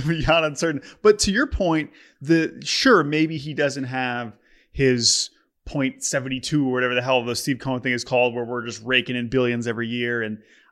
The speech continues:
Speaker 2: I know he got into it through, through billboards, right? That was his,
Speaker 1: Mm-hmm.
Speaker 2: his, uh, his big thing. But, but all of that is essentially irrelevant when you remember that he bought the team for under two hundred million.
Speaker 1: For a hundred eighty-five,
Speaker 2: And
Speaker 1: yeah.
Speaker 2: for
Speaker 1: And now it's worth
Speaker 2: a hundred eighty-five million.
Speaker 1: a couple billion at least.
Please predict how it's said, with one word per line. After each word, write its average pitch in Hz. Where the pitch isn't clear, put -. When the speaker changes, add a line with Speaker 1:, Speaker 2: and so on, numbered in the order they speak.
Speaker 2:
I 120
know 131
he 123
got 127
into 139
it -
through, 117
through 113
billboards, 117
right? 139
That 127
was 135
his, 143
Speaker 1:
Mm-hmm. -
Speaker 2:
his, 147
uh, 139
his 135
big 175
thing. 175
But, 175
but 175
all 269
of 196
that 185
is 147
essentially 175
irrelevant 139
when 127
you 123
remember 120
that 110
he 113
bought 151
the -
team 156
for 120
under 143
two 143
hundred 113
million. 120
Speaker 1:
For 120
a -
hundred 113
eighty-five, 104
Speaker 2:
And 87
Speaker 1:
yeah. 78
Speaker 2:
for 78
Speaker 1:
And -
now 87
it's 110
worth 175
Speaker 2:
a 175
hundred 170
eighty-five 151
million. 151
Speaker 1:
a 135
couple -
billion 82
at 78
least. 82